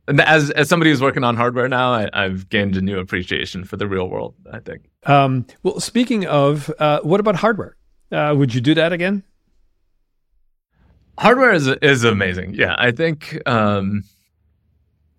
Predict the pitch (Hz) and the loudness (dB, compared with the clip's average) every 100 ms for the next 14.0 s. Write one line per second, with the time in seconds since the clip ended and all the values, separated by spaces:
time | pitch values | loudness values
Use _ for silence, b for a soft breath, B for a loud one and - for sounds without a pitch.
0 | - _ _ _ _ _ _ - 135 _ | -20 _ _ _ _ _ _ 0 0 _
1 | _ _ _ _ _ _ - 180 185 190 | _ _ _ _ _ _ 2 4 4 2
2 | 180 151 135 139 143 151 - - 127 127 | 0 0 0 -2 -4 -6 -12 -14 -4 2
3 | 117 113 101 269 - 240 - 233 208 139 | 4 4 4 2 2 -2 0 -4 -4 -4
4 | 208 208 127 131 123 117 87 - _ _ | -2 -2 0 0 0 0 -4 -8 _ _
5 | _ - 117 104 95 90 165 139 139 - | _ -8 -2 0 0 -2 -4 0 0 2
6 | 196 185 165 185 - 151 196 220 175 - | 2 2 0 -8 -8 -6 -2 -2 -2 -8
7 | _ _ _ _ _ 156 147 156 185 190 | _ _ _ _ _ 2 4 6 4 2
8 | 143 131 120 110 113 101 98 95 101 95 | 0 0 -2 0 -2 -2 -2 -2 -4 -6
9 | - 98 101 101 - 98 92 92 95 90 | -6 -6 -6 -8 -6 -6 -4 -4 -2 -4
10 | - - 98 90 87 87 - _ _ _ | -8 -8 -4 -4 -6 -12 -16 _ _ _
11 | _ 117 113 107 92 92 90 85 87 _ | _ 0 2 2 0 -6 -6 -8 -14 _
12 | _ - 101 95 - 104 95 92 92 90 | _ -10 -6 -6 -4 -2 0 0 -2 -8
13 | - - - 98 - 135 120 123 110 101 | -12 -14 -10 -8 -4 -4 -2 -2 0 -2